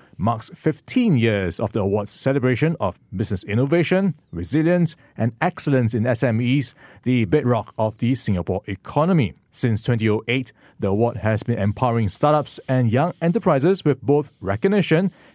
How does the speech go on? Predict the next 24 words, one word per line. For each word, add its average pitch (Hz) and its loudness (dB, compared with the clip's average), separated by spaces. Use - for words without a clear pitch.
and 156 4
resources 160 2
to - -12
take 180 0
flight - -2
and 131 0
achieve 123 0
stellar 104 -2
growth. 90 -4
Today, 175 4
we 196 4
chat 190 2
with 175 2
one 101 0
of 127 0
the 139 2
fifteen 160 0
finalists - -2
in 127 0
contention 120 2
for 120 2
this 113 0
year's 123 2
award 127 2